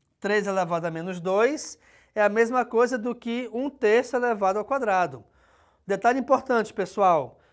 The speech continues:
toda vez que você fizer essa inversão, onde a tua base anteriormente era um número inteiro,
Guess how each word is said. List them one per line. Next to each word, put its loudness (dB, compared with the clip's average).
toda 6
vez 4
que -4
você 2
fizer 0
essa -2
inversão, -2
onde -2
a 0
tua 4
base 2
anteriormente -4
era -4
um -8
número -6
inteiro, -2